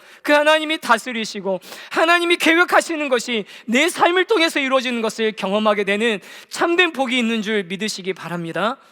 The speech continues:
그게 우리가 바라야 되는 진짜 복인 거죠. 지금도 한없이 많은 사람들이 벼랑 끝에 서 있는 그런 감정을 느끼실 것 같아요.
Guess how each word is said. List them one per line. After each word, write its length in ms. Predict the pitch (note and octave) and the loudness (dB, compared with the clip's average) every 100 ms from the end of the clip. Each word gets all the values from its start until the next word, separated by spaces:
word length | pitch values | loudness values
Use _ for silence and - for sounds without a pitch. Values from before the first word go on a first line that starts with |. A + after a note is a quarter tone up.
| _ _ _ _ _ _ _ _ - | _ _ _ _ _ _ _ _ -8
그게 200 | E4+ E4+ | -2 0
우리가 320 | D#4 A#3 B3 | 0 0 -2
바라야 340 | B3 - F#3 | -4 -4 -4
되는 240 | F3+ F3 E3+ | -4 -8 -10
진짜 340 | - D3+ G3 | -16 -14 -12
복인 380 | D#3+ B2+ - D3 | -12 -14 -20 -20
거죠. 280 | - - - _ _ _ _ _ _ _ _ _ _ _ _ _ _ _ _ _ _ _ _ _ _ | -20 -20 -20 _ _ _ _ _ _ _ _ _ _ _ _ _ _ _ _ _ _ _ _ _ _
지금도 440 | - C#4+ C#4 C#4+ | -8 -4 -2 0
한없이 1400 | C4 - F4+ D#4+ D#4+ - - C#4 C4 C4 B3+ A#3 A#3+ E4+ _ | 0 -2 -2 -2 -4 -10 -14 -12 -10 -8 -8 -8 -10 -16 _
많은 300 | E4 G#3+ A#3 | -6 -6 -4
사람들이 460 | A#3+ A#3+ A#3 G#3 G3+ | -6 -6 -6 -10 -10
벼랑 300 | - G3 G#3+ | -8 -6 -6
끝에 240 | G#3 G#3+ | -8 -14
서 200 | G#3 B3 | -12 -12
있는 560 | A#3+ A3+ G3+ G#3 G3 G3 - - - _ | -10 -8 -8 -8 -10 -14 -20 -20 -20 _
그런 260 | - G#3+ G#3+ | -10 -8 -8
감정을 480 | F#3 F#3+ G3+ G3+ F3 | -8 -8 -6 -8 -10
느끼실 400 | D#3+ F#3+ - F#3 | -14 -14 -14 -16
것 140 | F#3+ | -18
같아요. 440 | F#3 - _ C#3+ | -20 -20 _ -20